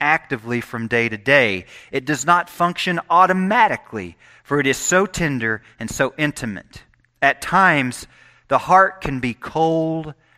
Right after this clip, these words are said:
and prayerless." Have you ever had that? At times. "Heaven can seem so closed that no prayer seems to penetrate."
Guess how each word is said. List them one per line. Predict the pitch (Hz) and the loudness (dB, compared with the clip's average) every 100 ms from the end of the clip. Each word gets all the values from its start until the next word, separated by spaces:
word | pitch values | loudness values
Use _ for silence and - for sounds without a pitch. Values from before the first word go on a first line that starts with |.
| _ | _
and | 123 117 | -10 -10
prayerless." | - - 156 156 92 - - | -6 0 4 2 0 -12 -14
Have | 98 | -12
you | 104 | -12
ever | 101 | -10
had | 110 110 | -12 -12
that? | 117 - _ _ _ _ _ _ _ _ _ _ 107 | -20 -20 _ _ _ _ _ _ _ _ _ _ -14
At | 101 | -10
times. | 117 110 131 - _ _ _ _ _ _ _ _ _ _ _ _ _ _ _ | -8 -10 -14 -20 _ _ _ _ _ _ _ _ _ _ _ _ _ _ _
"Heaven | - 185 214 247 247 | 2 2 4 2 0
can | 202 170 | -2 -2
seem | - 180 165 | -2 0 -2
so | - - 190 208 | -4 0 2 2
closed | - 208 156 123 120 131 - | -2 0 2 2 0 -6 -4
that | 123 131 | -4 -2
no | 139 156 | -4 -4
prayer | - 151 113 110 - | -2 2 2 0 -8
seems | - 127 110 - | -8 -6 -6 -10
to | - | -10
penetrate." | 127 110 - - - _ | -8 -10 -12 -16 -16 _